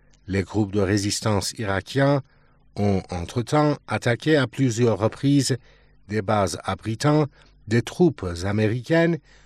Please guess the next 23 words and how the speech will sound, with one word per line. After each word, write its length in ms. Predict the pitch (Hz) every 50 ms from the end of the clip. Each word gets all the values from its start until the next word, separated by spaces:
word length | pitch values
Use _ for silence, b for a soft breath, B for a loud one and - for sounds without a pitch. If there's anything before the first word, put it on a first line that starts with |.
| b b b b -
pour 320 | - 135 139 135 107 113 113 -
affirmer 580 | 113 113 - - 113 113 90 95 110 107 98
les 260 | 87 85 87 78 82
États-Unis, 680 | 98 - - 117 107 - 123 127 135 147 156 160 160 143 b b b b b b b b b b b b b _
le 240 | 95 98 104 107 98
plus 360 | - - - - 113 113 107
grand 460 | 98 - - 87 98 107 110 107 101 - - _ _
et 80 | - 92
le 220 | 90 90 92 90
plus 400 | 85 - - - 135 147 147 127
ancien 560 | 139 135 127 - - - 127 123 117 113 110 -
allié 400 | - 135 131 127 117 113 110 98
d'Israël, 680 | 87 82 - - - 104 101 113 135 151 165 160 160 151 B B B B B B B B B B -
qui 180 | - 170 180
fournit 600 | - - - 127 120 107 113 127 131 131 131 131 - _ -
au 140 | 107 104
régime 360 | 98 95 98 92 92 104 98 90
sioniste 680 | - - 95 85 82 98 123 139 147 135 - - 131 b b b b b b b b b b b b _
des 180 | - 104 101 101
milliers 480 | 98 101 104 104 104 104 107 113 107 95
de 140 | 80 87
lots 360 | 87 82 82 85 101 98 87 78
d'armes 520 | 73 98 110 127 139 135 120 131 143 127